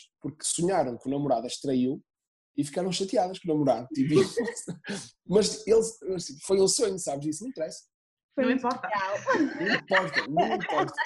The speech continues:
Speaker 3: Viu a situação, não
Speaker 1: Yeah.
Speaker 3: importa.
Speaker 1: Yeah, mas, sei lá, o rapaz, tipo, descansadinho na vida dele, não sabe que sonhaste, se calhar.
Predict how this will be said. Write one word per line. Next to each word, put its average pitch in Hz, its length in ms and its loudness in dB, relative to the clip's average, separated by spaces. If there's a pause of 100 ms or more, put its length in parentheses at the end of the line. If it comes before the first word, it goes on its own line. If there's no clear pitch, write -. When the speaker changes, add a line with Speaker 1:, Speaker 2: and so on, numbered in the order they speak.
(260)
Speaker 3:
Viu 302 180 -10
a 403 40 4
situação, 330 600 -2
não 262 100 0
Speaker 1:
Yeah. 294 100 -2
Speaker 3:
importa. 240 300 -4 (720)
Speaker 1:
Yeah, - 300 -10
mas, - 260 0 (260)
sei - 280 2
lá, 143 120 6
o 139 40 2
rapaz, 160 380 -2
tipo, 170 260 -10
descansadinho 165 540 -2
na 160 120 2
vida 156 220 2
dele, 143 260 0
não 147 180 -4
sabe 143 260 -2
que - 120 -12
sonhaste, 135 440 -6
se - 40 -12
calhar. 131 400 -4